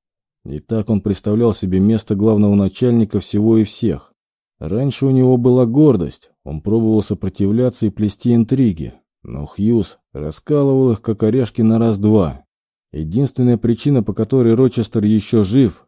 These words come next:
это отличная вывеска, как говорил Ганс. Если место Верховного займёт ренегат, то резни не избежать, будет бунт. А так они потихоньку душили население,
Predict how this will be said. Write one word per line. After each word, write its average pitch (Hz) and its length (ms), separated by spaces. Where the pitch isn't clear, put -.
это 82 300
отличная 147 500
вывеска, 139 540
как 85 220
говорил 95 400
Ганс. 87 420
Если 85 380
место 120 320
Верховного 113 540
займёт 110 380
ренегат, 101 640
то 95 120
резни 123 360
не 131 160
избежать, 123 640
будет 107 380
бунт. 101 440
А 67 160
так 123 300
они 127 180
потихоньку 120 640
душили 117 400
население, 107 840